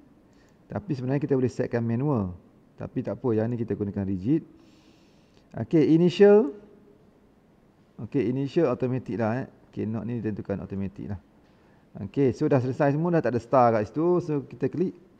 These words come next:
okey. Alright. Lepas tu, okey, yang ni baru kita klik, eh, kita createkan yang pertama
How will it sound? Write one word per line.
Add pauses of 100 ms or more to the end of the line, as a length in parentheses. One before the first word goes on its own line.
(140)
okey. (2000)
Alright. (1300)
Lepas
tu,
okey,
yang
ni
baru
kita
klik,
eh,
kita
createkan
yang
pertama